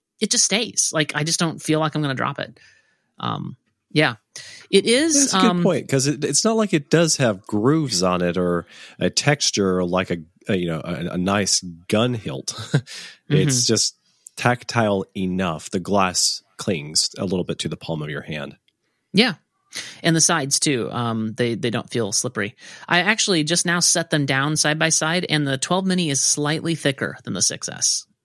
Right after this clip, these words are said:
Speaker 2: Oh, okay.
Speaker 1: Yeah, yeah, yeah. So, ju-, I mean, it's, it doesn't feel bigger, but it's just slightly thicker. Um, so I wanted to mention too, before we move on too much further, I've already skipped it in the outline, so <laughs> let me mention it.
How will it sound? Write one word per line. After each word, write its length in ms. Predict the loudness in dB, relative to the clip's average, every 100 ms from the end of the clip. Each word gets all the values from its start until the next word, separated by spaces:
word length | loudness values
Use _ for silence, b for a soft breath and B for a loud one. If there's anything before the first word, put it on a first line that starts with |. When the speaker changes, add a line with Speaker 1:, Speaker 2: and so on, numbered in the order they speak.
| _ -14
Speaker 2:
Oh, 400 | -8 -6 -4 -4
okay. 360 | -4 -8 -12 -4
Speaker 1:
Yeah, 280 | 0 0 -2 -4
yeah, 120 | -4
yeah. 180 | -2 -2
So, 260 | -2 0 0
ju-, 160 | -2 -2
I 60 |
mean, 160 | 0 0
it's, 240 | 0 -4 -6
it 100 | -16 -18 -20 _ _ _
doesn't 240 | -6 -6 -8
feel 340 | -8 -4 -2
bigger, 320 | -2 -4 -4 -6
but 160 | -10 -6
it's 260 | -4 -2
just 160 | -2 -2
slightly 260 | -2 -2 -4
thicker. 320 | -4 -6 -8 B B B B
Um, 440 | 0 2 2 0 0
so 320 | 0 2 2
I 100 | 0
wanted 320 | 0 -2 -2
to 60 | 0
mention 420 | 0 0 0 -2
too, 220 | 0 0
before 220 | -2 -2
we 60 | -2
move 180 | 0 0
on 160 | -2 -2
too 140 | -4
much 180 | -4 -4
further, 320 | -4 -2 0
I've 160 | 0 0
already 160 | 0 0
skipped 300 | 0 -2 -4
it 40 |
in 60 | -2
the 100 | -2
outline, 340 | -2 -2 -2
so 140 | -2 0
<laughs> 60 |
let 80 | 2
me 80 | 2
mention 280 | 2 0 0
it. 140 | -2